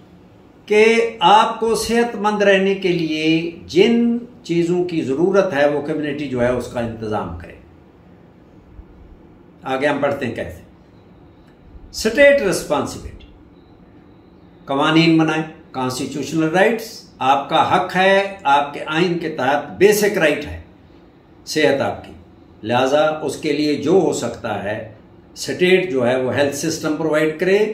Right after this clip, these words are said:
कवानीन बनाए, सहूलतें आपको provide की जाएं।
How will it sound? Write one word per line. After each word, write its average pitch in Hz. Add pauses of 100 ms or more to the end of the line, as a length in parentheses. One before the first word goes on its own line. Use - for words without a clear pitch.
(440)
कवानीन 139
बनाए, 190 (1300)
सहूलतें 156
आपको 151 (240)
provide 120
की 104
जाएं। 87